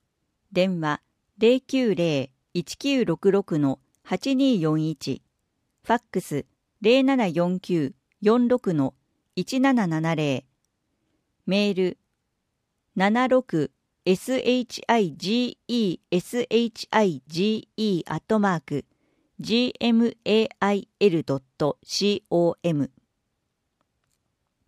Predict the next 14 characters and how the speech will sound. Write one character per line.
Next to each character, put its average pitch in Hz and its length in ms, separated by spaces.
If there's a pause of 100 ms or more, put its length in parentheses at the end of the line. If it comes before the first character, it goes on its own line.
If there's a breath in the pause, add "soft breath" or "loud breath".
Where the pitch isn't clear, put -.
(220)
人 240 320
権 254 320
文 262 240
化 196 120
の 170 80
花 202 300
咲 233 160
く 190 100
街 175 300
を 220 140
目 156 80
指 160 180
し - 160
て。 139 160